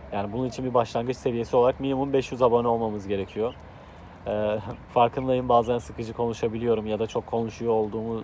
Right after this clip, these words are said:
düşünüyor olabilirsiniz. Özür dilerim. Ee,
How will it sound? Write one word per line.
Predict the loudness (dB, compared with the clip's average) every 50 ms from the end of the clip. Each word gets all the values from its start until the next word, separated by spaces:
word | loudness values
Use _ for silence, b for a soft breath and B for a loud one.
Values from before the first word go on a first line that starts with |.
| -8 -10
düşünüyor | -12 -12 -10 -8 -6 -6 -4 -4 -4 -2
olabilirsiniz. | -2 -2 -2 -2 -2 -2 -4 -6 -6 -8 -8 -8 -8 -8 -10 -12 -18 -16 -12
Özür | -8 -8 -6 -6 -6 -6 -4
dilerim. | -2 -2 -2 -2 -2 -4 -8 -12 B B B B B B B B B B B B -10 -8
Ee, | -6 -6 -6